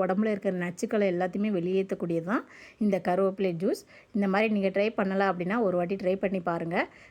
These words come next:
கண்டிப்பா உங்களுக்கு நல்ல ரிசல்ட் கிடைக்கும். இந்த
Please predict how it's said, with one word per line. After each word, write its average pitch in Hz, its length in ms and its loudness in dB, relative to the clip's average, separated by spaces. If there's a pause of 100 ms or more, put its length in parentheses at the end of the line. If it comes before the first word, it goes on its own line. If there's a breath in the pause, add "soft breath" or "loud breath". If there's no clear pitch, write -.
(100)
கண்டிப்பா 226 520 2
உங்களுக்கு 190 320 0
நல்ல 185 260 0
ரிசல்ட் 185 340 -2
கிடைக்கும். 175 340 -2 (760)
இந்த 202 120 2